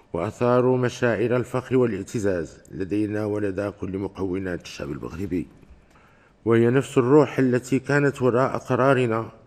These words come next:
بتقديم ملف ترشيح المشترك مع أصدقائنا في إسبانيا والبرتغال لاحتضان نهاية كأس العالم لكرة القدم ألفين وثلاثين،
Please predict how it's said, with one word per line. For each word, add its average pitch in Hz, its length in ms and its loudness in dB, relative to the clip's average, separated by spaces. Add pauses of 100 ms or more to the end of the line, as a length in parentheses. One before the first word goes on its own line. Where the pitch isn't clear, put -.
بتقديم 117 480 0
ملف 139 540 0
ترشيح 131 480 -2
المشترك 120 1120 -4 (420)
مع 92 140 -2
أصدقائنا 113 720 -6
في - 260 -6
إسبانيا 127 540 -2
والبرتغال 113 840 0 (560)
لاحتضان 123 680 -2
نهاية 117 380 0
كأس - 480 -10
العالم 120 460 -2
لكرة 110 340 -2 (100)
القدم 117 380 -2
ألفين 104 360 -6
وثلاثين، 107 580 -6